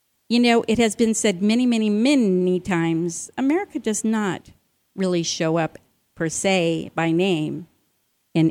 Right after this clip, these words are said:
end-time prophecy. Now, with that said, there are just a few very disturbing aspects to this world rally that was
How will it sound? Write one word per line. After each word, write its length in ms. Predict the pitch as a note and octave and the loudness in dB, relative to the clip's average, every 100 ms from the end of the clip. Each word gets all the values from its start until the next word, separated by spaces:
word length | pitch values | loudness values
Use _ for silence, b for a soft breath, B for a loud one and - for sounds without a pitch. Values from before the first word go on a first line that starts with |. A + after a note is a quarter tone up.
| - | 2
end-time 540 | F3+ E3+ F3 D3 C3+ | 2 2 2 -2 -2
prophecy. 760 | - D#3+ D#3 - - - - D#3+ C#3+ _ _ _ _ _ _ _ _ _ b b b b b _ | -6 -8 -8 -10 -10 -14 -18 -20 -20 _ _ _ _ _ _ _ _ _ b b b b b _
Now, 380 | G#3 A#3 G3 D#3 | 4 6 6 2
with 280 | G3+ A#3+ A#3 | 4 4 4
that 360 | A3 C#4 F#4 - | 2 4 4 0
said, 600 | - E3+ E3 F3+ - - - | 0 2 4 0 -4 -18 -10
there 240 | G3+ D#4 | 2 4
are 100 | D4+ | 4
just 200 | C#4 D4 | 2 0
a 80 | G#3 | -2
few 500 | - - C#4 D4 C#4 | -4 -2 2 4 2
very 380 | G3+ A3 G#3+ G3 | 2 2 4 2
disturbing 880 | E3 F3+ - C#4 C4+ G#3 F3+ F#3 G3 | 0 -2 -2 2 2 4 2 0 0
aspects 580 | G#3 G#3 - E3 - | 0 0 0 -2 -2
to 140 | - F3+ | -4 -2
this 200 | F3 - | -2 -2
world 460 | F3+ A3 A#3 A3+ | 2 4 4 2
rally 460 | F3 F#3+ F#3+ E3+ E3+ | 2 2 2 2 0
that 220 | E3+ F3+ | 0 2
was 280 | F#3+ F#3 - | 2 0 -2